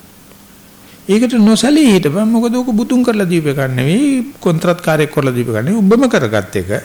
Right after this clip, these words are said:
උඹ මෙතෙක් කල් කරගත්ත මෝඩකම තමයි සතිය පිට ගියයි කියලා ගැටුමක් ඇති කරගත්තා. අපිසංගී. දැන් ගැටුමක් නැහැ.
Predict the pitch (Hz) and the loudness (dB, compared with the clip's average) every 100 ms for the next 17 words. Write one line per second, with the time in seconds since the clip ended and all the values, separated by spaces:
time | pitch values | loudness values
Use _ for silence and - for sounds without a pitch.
0 | - - - - 156 135 156 311 302 - | -12 -20 -14 -2 2 2 2 0 -2 -4
1 | 131 117 170 359 - - - - 156 170 | -4 -4 -4 -6 -12 -20 -20 -6 -4 -2
2 | 160 151 - 139 110 135 247 254 139 101 | -2 -4 -4 -4 0 2 2 0 0 -2
3 | 101 117 156 87 87 - - - - - | -2 -2 -2 -4 -6 -10 -20 -20 -20 -20
4 | - 143 143 240 240 220 185 165 147 135 | -8 -6 -4 -2 -2 -2 -2 -2 -2 -4
5 | 135 254 214 254 240 202 147 - 113 95 | -6 -6 -2 0 2 0 0 -4 -6 -8
6 | 85 80 80 - - - - - - - | -14 -16 -18 -20 -20 -20 -20 -20 -20 -20
7 | - 1077 1077 - - - - - - - | -20 -20 -20 -20 -20 -20 -20 -20 -20 -20
8 | - - - 151 185 208 156 113 85 78 | -20 -20 -8 0 2 4 4 2 -4 -10
9 | - - - 160 214 185 175 208 214 233 | -14 -18 -6 0 2 2 0 0 0 0
10 | 240 247 | -2 -2